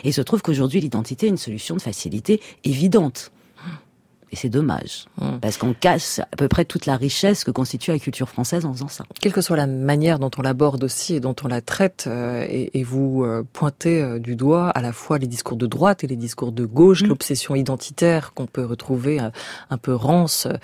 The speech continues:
Speaker 2: euh, très rance à l'extrême droite et, et, et un peu obsessionnelle à droite,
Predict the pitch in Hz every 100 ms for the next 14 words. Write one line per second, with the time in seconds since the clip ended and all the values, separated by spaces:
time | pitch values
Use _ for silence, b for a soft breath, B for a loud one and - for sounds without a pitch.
0 | B B B - 127 120 117 127 - 147
1 | - - 156 175 170 - 127 - 143 135
2 | 147 156 143 135 123 - 131 123 B B
3 | B 143 139 165 147 - 156 - 151 147
4 | 156 147 127 147 135 135 165 233 - -